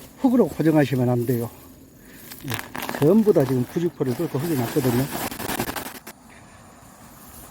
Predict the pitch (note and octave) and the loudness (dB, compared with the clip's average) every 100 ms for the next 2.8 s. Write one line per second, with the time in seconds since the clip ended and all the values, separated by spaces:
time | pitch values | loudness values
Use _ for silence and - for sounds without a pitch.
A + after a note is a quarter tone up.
0 | - - - - - F3+ F3+ F3+ D3 F3+ | -20 -20 -20 -20 -2 0 2 2 4 4
1 | F#3+ E3+ - - A#3 A3+ G3 D3 - G#3+ | 4 2 -4 -4 2 2 0 -4 -4 0
2 | G3+ F#3 F3 C3+ D#3+ C#3+ D3+ D3 | 2 4 2 0 0 2 4 2